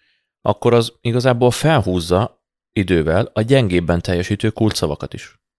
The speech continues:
Mondom még egyszer, hogyha magas a kulcsszavak átlagos minőségi mutatója, tehát az egész fiókra vetítve, akkor a gyengébben teljesítő kulcsszavakat idővel fel tudja húzni, és kapnak egy magasabb minőségi mutatót.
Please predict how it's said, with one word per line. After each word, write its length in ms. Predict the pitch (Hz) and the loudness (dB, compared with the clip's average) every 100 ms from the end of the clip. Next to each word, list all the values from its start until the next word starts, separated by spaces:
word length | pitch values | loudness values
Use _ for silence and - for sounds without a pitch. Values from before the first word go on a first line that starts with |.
| - | -6
Mondom 320 | - 131 110 | 2 4 4
még 200 | 104 98 | 2 0
egyszer, 400 | 73 - 90 104 _ _ _ | -2 -2 -4 -4 _ _ _
hogyha 520 | 101 - 101 98 - _ - | -4 -2 0 -2 -4 _ -6
magas 640 | 101 135 117 82 - _ _ _ _ - | 0 2 2 -2 -8 _ _ _ _ -16
a 100 | - | -4
kulcsszavak 580 | 110 107 - 92 85 - | 2 2 2 0 0 -2
átlagos 580 | 104 95 82 80 76 - | -2 -2 -2 -4 -4 -6
minőségi 460 | 82 69 - 82 | -6 -6 -4 -4
mutatója, 760 | 85 85 78 - 80 107 147 _ | -4 -6 -6 -4 -2 -2 -4 _
tehát 320 | - 82 - - - _ | -8 -8 -8 -16 -16 _
az 140 | 92 | -2
egész 280 | 98 95 90 | 0 0 -2
fiókra 480 | - 98 90 - 80 | 0 2 2 0 -2
vetítve, 580 | 76 - 87 101 139 - _ _ _ _ _ _ | -2 -4 -6 -4 -4 -8 _ _ _ _ _ _
akkor 260 | - - 104 | -8 0 2
a 60 | |
gyengébben 640 | 92 120 143 98 87 87 87 | 4 2 2 2 0 0 0
teljesítő 500 | 90 85 - 92 90 | 0 0 0 -4 -6
kulcsszavakat 880 | - 95 90 82 80 - 110 - _ _ _ _ _ _ | -2 -2 0 -2 -2 -2 -4 -4 _ _ _ _ _ _
idővel 480 | 135 117 98 110 127 | -2 2 4 4 2
fel 280 | - 127 90 | 2 2 2
tudja 280 | 107 104 | 0 0
húzni, 520 | 101 117 92 85 110 160 | 2 2 2 -2 -6 -6
és 160 | 117 - | -8 -2
kapnak 340 | 123 - 110 | -2 -2 -2
egy 100 | 110 | 0
magasabb 460 | 110 90 87 87 85 | 2 0 0 -2 -2
minőségi 440 | 85 78 - 92 | -2 -2 -2 0
mutatót. 580 | 95 92 - - - | 0 -2 -6 -10 -14